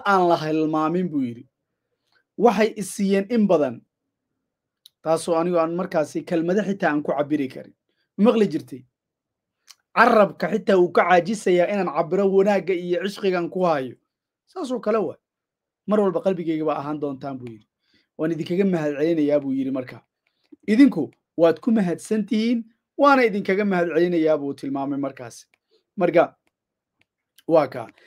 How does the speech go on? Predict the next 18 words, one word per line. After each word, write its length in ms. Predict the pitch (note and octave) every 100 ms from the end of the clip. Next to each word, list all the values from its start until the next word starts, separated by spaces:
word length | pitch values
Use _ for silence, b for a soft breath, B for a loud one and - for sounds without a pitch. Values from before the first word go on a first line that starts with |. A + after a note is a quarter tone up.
| b b b _
Sheekooyinka 480 | F3+ G3 E4+ A3
kale 300 | F#3+ F3+ G3+ G3+
aan 180 | E3
ku 120 | D3+ G#3+
hayo 180 | E3+ F3+
waxaa 200 | E3 D#3
ka 100 | F#3+
mid 160 | F#3 F3
ah 100 | F3
Arsenal 480 | F#3+ F#3+ E3+ E3+ E3+
iyo 180 | F3 D#3+
wiilka 340 | F3 E3 - E3
ay 100 | D3+
danaynayso. 580 | D3+ D3 C#3 A#2+ E3+
Waxaa 200 | E3+ E3+ E3
la 60 |
yidhaahdaa 400 | D3+ C#3+ D3 E3 -
Alexander 720 | D#3+ D#3 D3+ E3+ F3 E3+